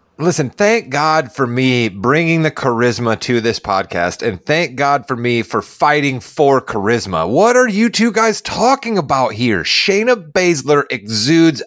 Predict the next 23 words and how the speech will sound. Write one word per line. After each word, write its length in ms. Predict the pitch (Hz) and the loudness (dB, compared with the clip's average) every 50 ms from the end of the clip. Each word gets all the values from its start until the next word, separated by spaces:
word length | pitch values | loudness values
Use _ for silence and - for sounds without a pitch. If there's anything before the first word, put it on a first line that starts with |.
| _ - | _ 0
absolutely 1040 | 143 156 160 151 131 - - - 143 131 127 135 139 139 - 113 139 135 120 117 110 | 2 2 2 0 0 -4 -2 -2 0 0 2 2 2 0 0 -2 -2 -2 -2 -2 -4
nothing. 600 | 113 110 107 107 104 101 - - 85 76 - _ _ _ _ _ - - | -6 -4 -2 -2 -2 -4 -4 -6 -8 -8 -10 _ _ _ _ _ -16 -8
You 160 | - 151 139 | -2 -2 -2
think 380 | - - - 165 160 139 - 120 | -2 0 0 -2 -2 -2 -4 -6
nothing 480 | 120 131 143 156 165 - - 185 175 | -4 0 2 2 2 2 0 0 0
when 100 | 175 165 | 0 0
Shayna 300 | 139 - - 165 156 156 | 0 0 0 0 0 0
Baszler 440 | 139 117 147 147 135 120 127 147 131 | 0 0 0 0 0 2 2 0 2
walks 420 | 113 123 131 131 127 - - - - _ - - - - | 2 4 2 2 2 0 -4 -12 -12 _ -20 -16 -6 -2
on 380 | 135 127 120 123 127 123 113 - _ _ _ - | 2 2 4 4 2 0 -2 -6 _ _ _ -8
to 320 | - - 131 123 117 117 117 | -4 0 0 0 0 0 -2
the 120 | 117 113 | -2 -2
ramp. 380 | 104 107 101 98 95 95 - _ _ - - | 0 0 -2 -2 -2 -4 -6 _ _ -14 -8
You 120 | 135 135 127 | -6 -4 -2
think 220 | - 151 151 147 | -2 -2 -4 -2
nothing 400 | 131 123 147 160 170 - 170 156 | -2 0 0 0 0 0 -2 -2
when 100 | 160 151 | -2 -2
Shayna 280 | 143 - - 147 143 139 | 0 0 0 0 -2 -2
Baszler 380 | 107 139 135 127 107 127 120 98 | 0 0 0 0 0 -2 -2 -2
gets 220 | 123 127 - - | -2 -4 -4 -6
in 80 | 120 113 | -4 -4
the 80 | 110 | -2
ring. 340 | 104 104 98 92 95 92 | 0 0 0 0 -2 -4